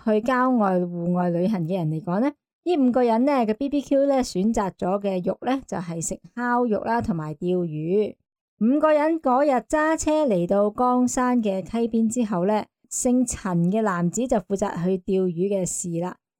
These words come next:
大概去到黃昏嘅時段左右，亦即係差唔多食晚飯啦。姓陳嘅男子呢，就釣到一條魚咯喎，嗰條魚大概四公斤多重嘅，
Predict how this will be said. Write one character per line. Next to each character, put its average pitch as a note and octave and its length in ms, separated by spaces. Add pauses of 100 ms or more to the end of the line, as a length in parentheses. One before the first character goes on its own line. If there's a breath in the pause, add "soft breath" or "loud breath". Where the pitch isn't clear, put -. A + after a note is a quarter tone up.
(320)
大 C4 200
概 D4 260
去 C#4+ 140
到 C#4 160
黃 F#3+ 260
昏 D#4+ 200
嘅 B3+ 260
時 F3+ 320
段 F#3+ 320
左 F3+ 320
右， G3+ 400 (1120)
亦 A3 120
即 D#4 120
係 C#4 140
差 C4 220
唔 G#3+ 100
多 B3 240
食 G3+ 200
晚 F#3+ 380
飯 F#3+ 200
啦。 G#3 240 (720)
姓 C#4 220
陳 G3+ 380
嘅 B3 140
男 F#3 260
子 G3+ 160
呢， C4+ 180
就 G#3+ 100
釣 G#3+ 280
到 A3 140
一 - 20
條 A3+ 140
魚 F3 240
咯 G#3 380
喎， A3+ 100
嗰 B3 40
條 A3+ 140
魚 F3+ 240
大 G3 240
概 G#3 240
四 - 180 (220)
公 C#4+ 200
斤 C#4+ 220
多 C#4 260
重 F3 380
嘅， G3+ 120